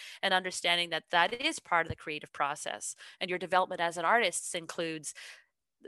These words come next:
being able to see ahead a little bit more as to, "That's probably gonna be a great idea. That's probably gonna be a terrible idea. This, we have no idea. So maybe that's the choice I should make."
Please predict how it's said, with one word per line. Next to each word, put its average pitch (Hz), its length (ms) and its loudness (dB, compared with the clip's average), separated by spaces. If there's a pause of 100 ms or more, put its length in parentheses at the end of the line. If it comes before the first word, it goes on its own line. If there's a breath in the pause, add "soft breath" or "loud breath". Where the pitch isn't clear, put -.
(160)
being 202 200 0
able 196 180 0
to - 160 -8
see 214 280 0
ahead 175 280 6
a 160 60 4
little 185 320 2
bit 247 160 -2
more 226 220 0
as 208 160 4
to, 185 80 -6
"That's 208 220 2
probably 190 260 0
gonna 202 180 -2
be 190 120 -6
a 175 40 -4
great 175 260 -2
idea. 214 300 0
That's 196 180 -6
probably 175 220 -2
gonna 165 160 -2
be 160 100 -6
a 147 40 -8
terrible 180 340 0
idea. 165 320 0 (300 loud breath)
This, 226 360 4
we 208 140 -2
have 185 180 4
no 180 180 -2
idea. 160 300 2
So 160 320 -10
maybe 175 260 -4
that's 160 300 2
the 151 80 -16
choice - 300 -10
I - 80 -8
should - 220 -12
make." - 400 -14